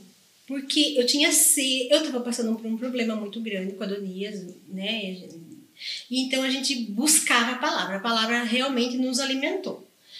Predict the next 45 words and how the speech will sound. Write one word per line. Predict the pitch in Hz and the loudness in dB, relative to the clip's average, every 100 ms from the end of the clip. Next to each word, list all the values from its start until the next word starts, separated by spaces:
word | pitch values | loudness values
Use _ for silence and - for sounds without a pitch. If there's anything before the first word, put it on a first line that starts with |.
| - - | -10 -4
Então | 247 285 | 4 6
eu | 339 339 320 | 6 2 2
queria | 320 302 311 | 4 6 8
mais | 311 339 427 - | 10 8 8 6
culto, | 370 359 359 208 - - - _ _ _ | 6 4 2 -2 -6 -12 -20 _ _ _
pra | 349 | 4
mim | 415 | 6
não | 440 466 | 8 8
cair | 480 453 | 8 6
numa | 370 359 | 6 4
depressão, | - 381 403 - 269 285 | 4 2 4 4 4 4
então | 269 277 | 2 0
eu | |
vivia | 269 302 247 285 311 | 2 2 2 0 0
da | 320 | 0
palavra. | 320 311 196 214 | 0 0 -2 0
Eu | 294 339 | 0 2
indo | 285 233 196 | 2 0 -2
na | 190 | -4
igreja, | 180 233 277 233 | 0 0 2 0
a | |
gente, | 214 226 226 226 | -2 -4 -6 -10
nós | 220 226 214 | -8 -6 -6
íamos | 185 185 180 180 | -8 -10 -12 -16
na | 185 | -16
igreja, | - 233 277 233 - - - - | -10 -6 -4 -6 -8 -8 -8 -10
aquilo | 262 285 302 | -6 2 4
nos | 294 | 4
alimentava, | 294 294 294 311 277 240 262 247 240 | 4 4 2 2 4 6 6 4 2
a | |
gente | 233 247 | 0 0
dormia | 226 240 233 | 0 2 2
sossegado, | 233 233 254 233 196 196 214 208 | 0 -2 -2 -2 -2 -2 -4 -6
tranquilo. | 220 226 220 214 | -6 -6 -8 -4
Eu | 220 | -2
nunca | 294 523 | 0 0
perdi | - 415 339 | 2 2 4
uma | 370 | 4
noite | 349 403 - | 4 2 0
de | 233 | 2
sono. | - 202 - - - _ _ _ _ _ | 4 4 -2 -12 -20 _ _ _ _ _
Falo | - 202 | -10 -8
que | 208 254 | -6 -4
foi | 277 359 | -4 -2
Deus. | 359 233 226 | -2 -2 -4